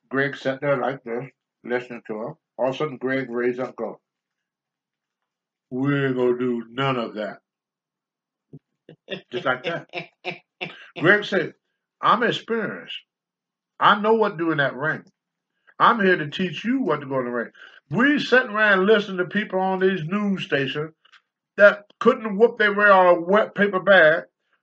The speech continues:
Speaker 1: bad mouthing about how we gonna, how bad it was to get out of Afghanistan. Hell, we there for twenty freaking years. We didn't whoop 'em. Well, that's why we didn't beat 'em. If the politicians get the hell out of the wars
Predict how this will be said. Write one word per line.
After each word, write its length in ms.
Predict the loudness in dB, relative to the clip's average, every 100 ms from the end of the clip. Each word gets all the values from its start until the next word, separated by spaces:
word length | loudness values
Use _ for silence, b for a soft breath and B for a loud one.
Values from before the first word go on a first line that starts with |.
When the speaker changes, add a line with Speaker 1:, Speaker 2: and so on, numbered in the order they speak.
| 4
Speaker 1:
bad 300 | 6 6 4
mouthing 340 | 4 4 2
about 160 | 0 0
how 280 | 2 2 2
we 240 | 2 -2
gonna, 440 | 0 0 2 -2 -4
how 320 | 2 4 4 4
bad 340 | 6 6 4
it 100 | 2
was 220 | 2 2
to 60 | 2
get 180 | 2 6
out 160 | 6
of 120 | 6
Afghanistan. 840 | 4 2 4 4 4 0 2 4 6
Hell, 260 | 8 6
we 80 | 4
there 200 | 6 6
for 120 | 6
twenty 320 | -4 0 2 2
freaking 360 | 0 -4 -2
years. 280 | 0 2 2
We 80 | 2
didn't 240 | -2 0
whoop 180 | 0 2
'em. 160 | 2 0 -6 _ _ _ _ _ _ _ _ _ _ _ _ _ _ _ _ _ _ -20 -20 -20 _ -20 -20 _ -20 _ _ _ _ _ -2
Well, 140 | 4
that's 240 | 6 6
why 180 | 6 6
we 140 | 6 2
didn't 320 | -2 -2 0
beat 160 | 2
'em. 180 | 2 2
If 120 | 2 2
the 100 | 2
politicians 800 | 6 6 6 2 -2 -2 -4 0
get 200 | 0 4
the 140 | 4
hell 360 | 4 4 6 6
out 180 | 4
of 120 | 2 2
the 80 |
wars 720 | 2 6 10 10 10 6 2